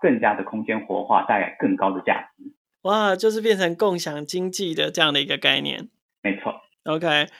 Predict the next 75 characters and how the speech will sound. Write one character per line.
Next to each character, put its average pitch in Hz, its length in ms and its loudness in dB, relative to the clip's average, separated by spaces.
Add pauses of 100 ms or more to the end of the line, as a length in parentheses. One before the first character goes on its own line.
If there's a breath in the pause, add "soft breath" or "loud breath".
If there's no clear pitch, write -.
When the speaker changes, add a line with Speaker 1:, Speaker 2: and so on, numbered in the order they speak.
(220 loud breath)
Speaker 2:
好， 180 160 2
今 196 100 0
天 254 100 4
非 262 80 -2
常 247 160 4
谢 233 220 2
谢 180 380 4
小 156 200 2
树 196 260 2
屋 190 60 4
的 180 160 4
人 151 220 2
资 175 160 -2
长 143 240 0
Jackson 170 380 0
来 139 120 2
上 151 220 2
创 160 160 0
业 151 80 0
新 151 160 -4
生 151 160 -2
代 147 160 6
啊。 131 100 2
节 - 160 -4
目 190 140 2
的 180 60 -2
最 190 160 4
后， 180 80 4
我 151 40 6
们 143 80 0
是 165 120 -4
不 175 80 0
是 165 40 -2
先 170 220 -2
请 143 240 -4
Jackson 185 460 0
来 160 180 2
跟 196 320 0 (260 loud breath)
大 214 120 -2
家 202 120 2
说 208 220 2
一 185 80 -2
下， 160 340 4
对 180 220 0
于 160 100 2
小 151 220 0
树 175 280 2
屋 170 60 2
的 160 140 2
各 202 240 6
式 180 240 2
各 180 160 4
样 160 180 6
的 147 80 0
服 151 300 -8
务 151 80 -4
有 - 100 -6
兴 151 280 -2
趣 156 180 -4
的 139 100 -2
朋 - 240 -4
友， - 160 0 (280 loud breath)
要 165 160 6
如 151 160 0
何 143 140 2
能 143 180 2
够 151 160 2
找 - 180 0
到 143 180 6
小 - 240 -2
树 147 240 -4
屋 147 180 -2
呢？ 156 260 2 (240)
Speaker 1:
依 208 160 -4
照 185 260 4